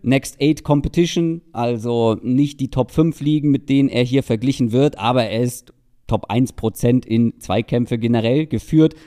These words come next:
gewonnene Zweikämpfe, äh, und vor allem im, im mittleren Drittel und im Offensivdrittel auch hier mit die meisten, äh, Zweikämpfe geführt. Und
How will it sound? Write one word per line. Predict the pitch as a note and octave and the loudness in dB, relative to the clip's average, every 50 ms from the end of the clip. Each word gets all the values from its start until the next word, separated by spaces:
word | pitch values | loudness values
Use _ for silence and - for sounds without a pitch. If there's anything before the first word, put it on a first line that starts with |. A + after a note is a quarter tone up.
| - _ - | -14 _ -4
gewonnene | A#2+ A2+ G2+ B2+ C3+ D#3 D#3+ D#3 C#3 | -4 -2 2 4 4 4 4 2 2
Zweikämpfe, | - - - C3+ C3+ C3 - - C3+ B2+ A#2+ - C3+ C3 A#2+ - - - - - - _ _ - | 0 0 0 2 2 2 2 2 2 2 2 2 2 0 0 0 -4 -20 -20 -20 -20 _ _ -2
äh, | B2 A#2+ A#2+ - | 0 0 2 2
und | B2 B2+ - | 0 -2 -2
vor | - A#2 - | 0 -2 0
allem | G2+ A#2+ B2+ C3 C3+ C3 B2+ - | 0 2 4 4 4 4 2 0
im, | - C3 A#2+ A#2+ A#2+ G2+ | 0 0 2 2 2 2
im | G2+ A2 | 2 0
mittleren | A#2 C3+ - B2+ B2 A#2 A2+ B2 A#2+ - | 0 0 0 0 -2 0 0 -2 -4 -2
Drittel | - A#2 A#2+ A#2+ - A#2+ A#2 - | -2 -2 0 0 -2 -2 -2 0
und | B2 B2 B2+ - | 2 0 0 2
im | - A2+ A#2 - - | 0 -2 0 0 -2
Offensivdrittel | A2+ G#2+ - A#2 G#2 G2+ A#2 B2 - - - A2+ G#2+ - A2 G#2+ - - - - | -4 -2 -2 -2 -2 -2 -2 -4 -4 -6 -4 -4 -2 -2 -2 -4 -4 -6 -12 -8
auch | - G#2 G2+ - | -6 -6 -6 -6
hier | - - B2 B2 B2 A#2 - - | -6 -2 2 2 2 2 0 -6
mit | - G#2+ G#2+ G#2+ G#2+ A2 A#2 C3 - - | -6 -2 -2 0 2 2 2 0 0 -2
die | - A2 | -2 0
meisten, | A2+ G#2 A2+ A#2 - - - A2+ G#2+ G2+ - - - - - - - - _ _ _ _ _ - | 0 2 0 0 -2 -4 -4 -4 -4 -4 -4 -12 -20 -20 -20 -20 -20 -20 _ _ _ _ _ 0
äh, | B2 A#2+ A#2+ A#2 A2+ A2 A2 | 2 4 4 4 2 0 -2
Zweikämpfe | - - B2+ C3 C#3 - - C#3+ C#3+ B2 C#3 B2+ | -2 0 2 2 2 4 2 2 2 2 2 2
geführt. | B2+ A#2+ - - - F3 G3+ F#3+ E3 D#3 D3+ - | 0 0 -2 0 2 4 6 6 6 6 4 2
Und | - C#3+ C#3 C#3 C3+ C3 B2+ B2+ B2 B2 A#2+ G#2+ - | 4 4 6 6 6 6 6 6 4 4 2 0 -4